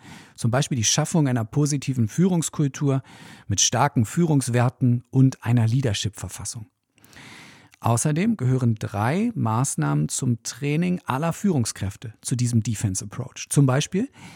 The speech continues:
wie man psychologische Sicherheit und Vertrauen schafft.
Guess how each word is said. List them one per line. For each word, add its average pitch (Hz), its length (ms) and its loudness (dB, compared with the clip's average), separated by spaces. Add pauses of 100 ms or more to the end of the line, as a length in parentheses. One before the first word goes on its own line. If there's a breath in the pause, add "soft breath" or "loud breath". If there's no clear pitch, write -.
(300 loud breath)
wie 110 120 -6
man 110 180 -4
psychologische 123 680 -8
Sicherheit 147 580 0
und 151 120 -2
Vertrauen 101 480 -4
schafft. - 400 -14